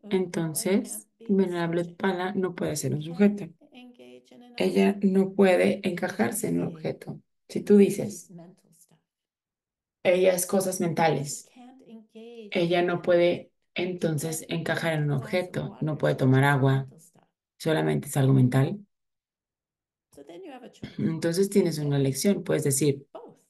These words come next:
Speaker 1: How about both?
Speaker 2: ambos, ¿qué tal los dos?
Speaker 1: So your mind can be a subject
Speaker 2: Tu
Speaker 1: and
Speaker 2: mente
Speaker 1: you
Speaker 2: puede ser un
Speaker 1: can be a
Speaker 2: obje-,
Speaker 1: subject.
Speaker 2: sujeto y tú puedes ser un
Speaker 1: Why?
Speaker 2: sujeto. ¿Por qué?
Speaker 1: Because you fit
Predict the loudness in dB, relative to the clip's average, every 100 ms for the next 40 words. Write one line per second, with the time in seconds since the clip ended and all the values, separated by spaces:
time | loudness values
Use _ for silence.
0 | _ _ _ -20 -20 -20 -20 -20 -6 -2
1 | 0 0 -4 -10 -6 -2 2 2 0 -2
2 | -6 -12 -16 -18 -20 -20 -20 -20 -20 -20
3 | -20 -20 -20 -20 -20 _ -20 _ -2 0
4 | 2 0 0 0 0 0 -2 -4 -6 -6
5 | -6 -6 _ -6 -6 -4 -4 -4 -4 -2
6 | -2 -2 -4 -4 -6 -6 -8 -10 -16 -20
7 | _ -4 -2 0 -2 -2 -14 _ _ -20
8 | -20 -20 -20 _ -20 _ -20